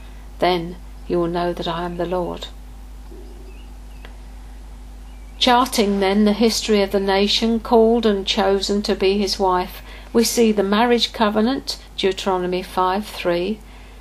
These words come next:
"And it was not with our ancestors that the Lord made this covenant,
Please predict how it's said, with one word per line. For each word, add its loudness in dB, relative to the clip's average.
"And 6
it 6
was 2
not 6
with 2
our 2
ancestors 0
that -2
the 2
Lord 2
made -2
this -2
covenant, -4